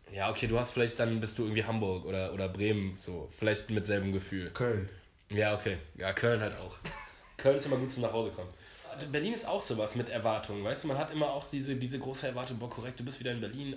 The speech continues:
Speaker 1: Alter, du kannst wieder, äh, ja, man nimmt sich so viel vor, man hat irgendwie so, so viele Kollegen und mein Vater wohnt ja auch in Berlin und man hat vier Tage oder fünf Tage und denkt so, boah, fünf Tage, wie viel ist das?
Speaker 2: Ist auch viel.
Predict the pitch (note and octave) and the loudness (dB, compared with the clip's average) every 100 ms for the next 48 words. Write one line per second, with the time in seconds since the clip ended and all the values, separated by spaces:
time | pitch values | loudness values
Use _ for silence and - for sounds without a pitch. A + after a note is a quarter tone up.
0 | A#2+ A#2 A#2 A2+ B2+ A#2 - A2+ A2 G#2+ | -6 -6 -6 -6 -6 -6 -4 -2 -2 -4
1 | G#2+ G#2+ G#2+ - - - - - - - | -8 -10 -10 -14 -20 -20 -20 -20 -20 -20
2 | - - - - - - - C3 C3 B2 | -20 -20 -20 -20 -20 -14 0 2 4 4
3 | D3 G#3+ D#3 - D#3 D3 C3 - D3+ G2 | 4 0 0 0 0 -2 -2 2 2 4
4 | G#2 A#2+ C3 C3+ C3+ B2 B2+ - - B2+ | 0 -2 -2 -2 0 0 -2 -4 -10 -4
5 | C#3 F3+ - F#3 F#3 E3+ D#3+ D3+ D3+ B2 | 0 0 -2 -4 -2 0 0 2 2 2
6 | A2+ A2+ C#3 B2+ B2 B2 C3+ B2+ B2 B2+ | 0 0 2 2 0 -2 0 0 0 0
7 | B2+ - - - - C3 B2+ B2+ B2 D#3 | -4 -14 -18 -6 0 2 2 4 4 4
8 | - E3+ F#3 E3 F3 E3 C#3+ - D#3+ D#3+ | 0 0 2 4 4 6 4 0 0 2
9 | C3 B2 G#2+ G#2 G2+ - G3 G3 - D#3+ | 2 0 -2 0 0 0 -2 0 2 2
10 | B2 A2+ A#2+ - C3 C#3 - F2 - A#2 | 2 0 -2 -2 0 -2 -2 -6 -4 -2
11 | G2+ - G2 - | -2 -2 -8 -10